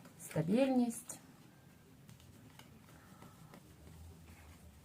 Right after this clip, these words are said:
успокоєння таке і любов. І ви в конечному ітогі приходите,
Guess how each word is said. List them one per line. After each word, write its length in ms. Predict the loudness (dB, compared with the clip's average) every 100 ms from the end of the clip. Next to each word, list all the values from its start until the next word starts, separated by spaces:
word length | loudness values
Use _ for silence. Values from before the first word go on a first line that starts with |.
| -20 -16 -8
успокоєння 1040 | -8 -2 0 4 6 6 4 4 4 2 2
таке 580 | -2 -4 0 4 4 2 -4 -12 -14 -16 -16 -18 -16 -14 -2
і 80 | 4
любов. 480 | 4 4 2 2 0 -4 -14 -18 -18 -18 -18 -18 -18 -6
І 100 | 0
ви 180 | 4 4
в 80 | 4
конечному 540 | 4 4 4 2 2
ітогі 360 | 2 2 2 2
приходите, 800 | 0 -2 4 4 6 2 2